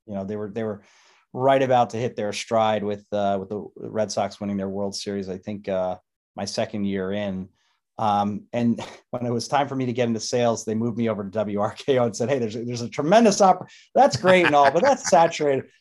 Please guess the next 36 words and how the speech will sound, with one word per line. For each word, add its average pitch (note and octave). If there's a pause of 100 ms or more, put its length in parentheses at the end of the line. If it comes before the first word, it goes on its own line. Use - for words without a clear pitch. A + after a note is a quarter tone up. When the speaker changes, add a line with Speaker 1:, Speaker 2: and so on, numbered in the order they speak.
Speaker 1:
There's G3
a F3
really G#3+
great F#3
opportunity E3+
over D#3
here D#3
at C#3+
this, D3
uh, C#3+
number C#3+
twenty-third D#3
ranked, C#3+ (520)
uh, C3+
<laughs> -
station. F3
That's C#3
a, C3+ (280)
you D#3+
know, C3
a, B2+
a D#3
Speaker 2:
A -
lot C#3
of -
Speaker 1:
legacy D#3+
Speaker 2:
upside. C3
Speaker 1:
station." D#3
And D3+
it E3+
was G3
a F3+
legacy D3+
station. D3+
And, D3
uh, C#3